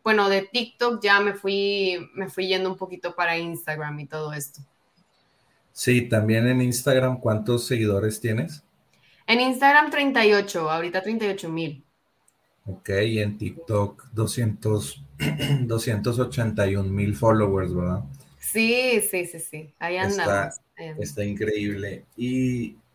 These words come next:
Speaker 2: y cuéntanos, sí, ¿cómo, cómo te ha servido para atraer otras empresas o, o qué beneficios te ha dado, pues,
Speaker 1: Claro.
Speaker 2: hacer, hacer audien-,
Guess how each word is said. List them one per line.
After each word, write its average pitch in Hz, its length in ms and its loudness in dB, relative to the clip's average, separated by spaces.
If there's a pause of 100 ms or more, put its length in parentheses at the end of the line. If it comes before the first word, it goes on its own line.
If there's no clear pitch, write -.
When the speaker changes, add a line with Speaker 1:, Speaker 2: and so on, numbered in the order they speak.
(160)
Speaker 2:
y 120 160 -4
cuéntanos, 127 720 2
sí, 131 320 -4 (240)
¿cómo, 135 560 4 (320)
cómo 127 280 0
te 131 80 2
ha 123 60 4
servido 123 580 4
para 110 180 8
atraer 98 420 2
otras 107 360 -2
empresas 104 960 0
o, 85 400 -4 (220)
o 101 160 -8
qué 104 180 4
beneficios 110 680 0
te 104 100 -2
ha - 20 6
dado, 98 520 2
pues, 90 160 -4
Speaker 1:
Claro. 90 120 -2
Speaker 2:
hacer, 87 460 -2
hacer 92 280 -4
audien-, 95 480 0